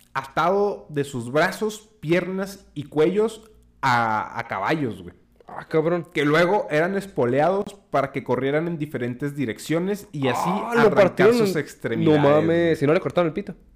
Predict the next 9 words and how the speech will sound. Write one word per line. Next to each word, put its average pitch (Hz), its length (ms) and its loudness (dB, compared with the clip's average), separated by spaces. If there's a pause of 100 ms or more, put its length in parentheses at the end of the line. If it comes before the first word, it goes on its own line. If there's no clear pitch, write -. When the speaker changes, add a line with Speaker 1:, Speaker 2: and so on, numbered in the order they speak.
(720)
Speaker 1:
Supongo 214 440 -2
que 220 80 -2
lo 196 100 0
contaron 139 400 -2
como 139 160 -4
una 143 120 0
extremidad, 110 540 -4
güey. 98 160 -4
Speaker 2:
Ah, - 40 0